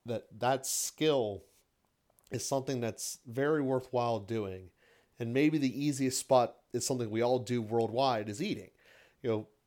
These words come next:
be thankful for what you made and how you made it, maybe a little bit different or the way that someone else liked it.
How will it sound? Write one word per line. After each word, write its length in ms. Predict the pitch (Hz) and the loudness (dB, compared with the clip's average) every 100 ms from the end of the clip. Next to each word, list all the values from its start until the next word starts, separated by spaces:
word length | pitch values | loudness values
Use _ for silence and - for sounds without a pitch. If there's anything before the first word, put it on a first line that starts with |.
| - | -2
be 120 | 135 | -2
thankful 480 | 131 147 156 151 147 | 0 0 0 -2 -2
for 120 | 139 | 0
what 220 | 127 135 | 2 0
you 100 | 131 | 0
made 360 | 123 123 127 131 | -2 2 2 2
and 100 | 120 | 0
how 180 | 120 123 | -2 -2
you 160 | 120 | -2
made 280 | 117 120 123 | -2 -2 0
it, 160 | 127 98 | 0 -2
maybe 240 | 117 117 | -4 0
a 40 | |
little 160 | 117 117 | 0 0
bit 220 | 113 107 | -2 -6
different 400 | 120 117 127 117 | -6 -4 -4 -4
or 260 | 110 104 98 - _ - | -2 -4 -6 -12 _ -4
the 80 | |
way 180 | 113 117 | 0 2
that 140 | 113 107 | 2 0
someone 280 | 120 117 | -2 -2
else 260 | 113 110 - | -2 -4 -4
liked 280 | 120 135 135 | -2 -2 -4
it. 260 | 95 98 | -6 -6